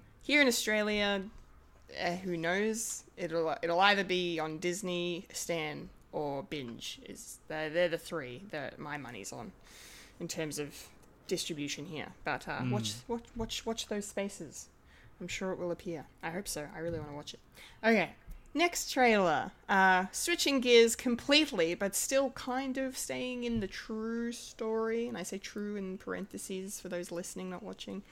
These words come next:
Speaker 1: Uh, this is a film called The Machine, which my understanding is it is kind of based on real shit that actually happened, but then also not. <laughs>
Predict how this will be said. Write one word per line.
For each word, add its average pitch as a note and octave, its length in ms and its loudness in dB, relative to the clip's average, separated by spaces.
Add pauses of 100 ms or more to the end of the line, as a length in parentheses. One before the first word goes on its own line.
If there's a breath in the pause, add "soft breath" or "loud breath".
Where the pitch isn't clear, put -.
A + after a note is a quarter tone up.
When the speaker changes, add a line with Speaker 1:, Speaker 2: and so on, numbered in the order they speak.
(320 loud breath)
Speaker 1:
Uh, F#3+ 220 4
this D4 320 4
is B3+ 180 2
a G#3+ 60 0
film G3 380 -2
called F3 420 -2 (240 soft breath)
The G#3+ 160 6
Machine, C4 640 6 (380 soft breath)
which C#4 440 2 (840)
my A#3+ 220 8
understanding B3 800 8
is A3+ 160 4
it A#3 60 6
is A#3 260 4
kind A#3+ 340 4
of B3 80 2
based A#3 400 2
on A3+ 400 2
real A#3 320 6
shit A#3+ 300 -2
that G3 100 -2
actually A3+ 380 0
happened, C4+ 640 0
but G3 160 -2
then G3+ 180 0
also F#3+ 340 -2
not. F3 300 -4 (180)
<laughs> - 0 -